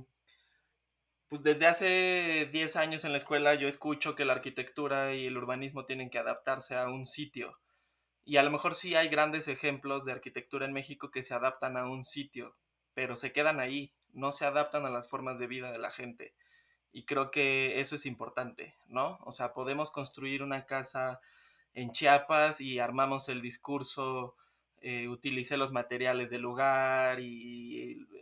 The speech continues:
el, el, está orientada al sur y hay ventilación cruzada, pero no sabemos si esa casa funciona para la manera de vivir de la gente de ese lugar. Y creo que la pandemia nos puede dar esa oportunidad,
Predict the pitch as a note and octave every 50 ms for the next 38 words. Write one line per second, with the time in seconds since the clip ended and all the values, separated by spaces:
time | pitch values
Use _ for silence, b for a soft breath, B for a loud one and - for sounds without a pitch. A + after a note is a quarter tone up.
0 | - - A#2+ A#2+ A#2 - C3 B2 A#2+ A#2 A#2+ B2 B2 - - - - B2+ B2 A#2+
1 | B2 A#2+ A#2+ B2 B2 A#2+ B2 - - D#3+ D#3 D#3 D#3 D#3 D#3 D#3 D3+ C3+ B2+ B2
2 | B2 B2 B2 B2 B2 B2+ B2+ B2 B2 B2 B2 B2 A#2+ A#2+ A#2+ - B2 A#2+ - B2+
3 | B2+ - D3+ D3+ D#3+ E3 - - b b b b b b b b _ _ _ _
4 | _ _ _ _ _ _ _ _ _ - D3+ C#3 C3+ C#3 C#3+ D3 D#3 D#3+ - G3
5 | F3 E3+ F3 F3 F3 E3+ F3 - F3+ D#3+ D#3 - D#3+ - - D#3+ - F3 D#3+ -
6 | C#3 C3+ C3 - - D3 D3 D3+ D3+ C#3+ C#3 C3 B2+ B2+ B2+ B2+ B2+ C3 C3 C3
7 | C3+ C3+ C3+ C3+ C3 C3 B2+ B2+ B2+ B2 C3 C3+ D3 D3 - _ _ _ _ _
8 | B2+ B2+ B2+ B2+ B2 A#2+ - - C#3+ C3+ C3+ C3 - C3 C3+ C3 B2+ C3 B2+ C3
9 | C3+ C3+ - C3+ C3 C3 B2+ C#3 C3+ B2+ - _ _ _ b b b b b b
10 | b b b b _ _ _ - C#3+ D3 C#3+ - E3 E3 E3 F#3 F3 D#3+ D3+ -
11 | C#3+ D3 C#3+ D3 D#3 D#3 D#3+ D#3+ D#3+ D#3+ E3 E3 D#3+ - - - C#3+ C#3+ C#3 B2+
12 | - - D#3 D#3 D3+ D3 D#3 D3+ D3+ D3+ - G#2 - B2+ A#2+ - - B2+ B2 B2
13 | B2 B2 B2+ A#2 -